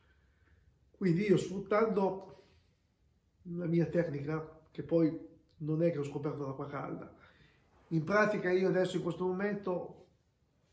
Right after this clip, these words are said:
ho staccato il climatizzatore, tengo sempre le luci spente di giorno e poi mantengo una media di velocità massima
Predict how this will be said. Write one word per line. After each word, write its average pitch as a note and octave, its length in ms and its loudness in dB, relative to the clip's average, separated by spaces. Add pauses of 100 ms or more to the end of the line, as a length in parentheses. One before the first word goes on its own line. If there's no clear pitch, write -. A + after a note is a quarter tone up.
(320)
ho D#3+ 240 -2
staccato F3+ 440 -8
il - 80 -14
climatizzatore, D#3 1160 -4 (1080)
tengo D3+ 240 -6
sempre C#3+ 300 -2
le C#3+ 60 -4
luci C#3+ 240 -10
spente E3+ 580 -4
di D3+ 120 -4
giorno D#3+ 600 -4 (2250)
e F3 140 -2
poi G3+ 440 0
mantengo F3+ 500 0
una E3+ 120 0
media F#3 380 0
di D#3 100 2
velocità D#3+ 560 0
massima F3 840 -4